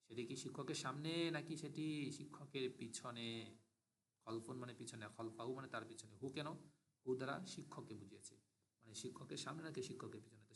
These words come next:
শিক্ষক যেহেতু মুজাক্কার, এই জন্য হু, যদি মুয়ান্নাস হতো তাহলে হা হতো। বুঝে আসছে? হিয়া দ্বারা কে উদ্দেশ্য? হিয়া দ্বারা ব্ল্যাকবোর্ড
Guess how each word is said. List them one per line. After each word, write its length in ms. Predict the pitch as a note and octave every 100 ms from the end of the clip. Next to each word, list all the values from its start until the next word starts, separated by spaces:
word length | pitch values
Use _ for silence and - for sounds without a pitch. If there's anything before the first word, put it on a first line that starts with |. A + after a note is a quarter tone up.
| -
শিক্ষক 280 | C3+ - D3+
যেহেতু 180 | C3 B2+ A#2+
মুজাক্কার, 320 | A2+ A2 B2+ G2+
এই 40 |
জন্য 120 | A2 G#2
হু, 100 | B2+ A#2+ - - - _ -
যদি 180 | A2 A#2 A2+ A2+
মুয়ান্নাস 300 | A#2 B2+ C3 -
হতো 100 | -
তাহলে 140 | B2 G2+
হা 100 | A2 G#2+
হতো। 180 | G2+ - - _ _ _ _ _ _ _ _
বুঝে 160 | G#2+ G#2+
আসছে? 220 | A2+ - C#3 E3 - - G#2+
হিয়া 140 | C#3
দ্বারা 140 | C#3+ D3+
কে 60 | D3 D3
উদ্দেশ্য? 220 | D3 D#3 D3
হিয়া 100 | B2 B2
দ্বারা 120 | A2
ব্ল্যাকবোর্ড 300 | A2+ A2+ A2